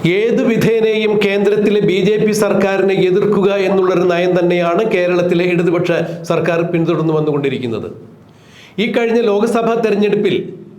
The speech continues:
കേരളത്തിലെ ഇടതുപക്ഷ പ്രസ്ഥാനത്തിന്, സി പി എമ്മിന് കനത്ത തോൽവിയാണ് ഏറ്റുവാങ്ങേണ്ടി വന്നിരിക്കുന്നത്. ഈ തോൽവി ഏറ്റുവാങ്ങേണ്ടി വന്നതിൻ്റെ പ്രധാന കാരണമായി ഉയർത്തിക്കാണിക്കുന്നത്, അതായത് എൽ ഡി എഫിലെ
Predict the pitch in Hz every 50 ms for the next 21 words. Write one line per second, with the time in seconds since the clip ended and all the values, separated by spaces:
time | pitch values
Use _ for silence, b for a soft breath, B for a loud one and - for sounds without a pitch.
0 | - - - - - _ - 180 196 208 214 220 214 220 214 226 214 202 131 -
1 | - - - - - - - 175 190 196 220 226 202 214 226 226 233 240 - 214
2 | 202 202 214 208 208 202 202 202 208 202 196 - 196 208 220 202 214 220 208 202
3 | 208 202 202 208 202 196 202 214 220 208 - 233 226 220 202 196 202 202 196 214
4 | 202 196 190 185 185 190 185 - 190 185 185 190 196 180 180 180 175 170 175 165
5 | 160 160 156 151 151 143 135 127 127 120 117 101 90 - - - - _ _ b
6 | b b b b b b b - - - - - - - - - - - _ _
7 | _ B B B 170 B B - 190 233 262 - 247 220 208 220 214 214 240 254
8 | 214 185 208 226 - 214 254 240 226 220 220 226 226 226 220 226 220 214 208 220
9 | 214 208 208 220 220 202 190 185 185 208 214 220 214 220 208 208 202 208 208 208
10 | 208 214 202 196 196 202 214 220 214 - - - - _ - 175 180 202 214 214
11 | 202 214 220 - 214 208 202 202 202 202 202 190 190 175 160 147 - - 165 185
12 | 185 180 180 175 190 233 262 B B B B B B - 160 175 202 190 208 233
13 | 233 226 220 214 233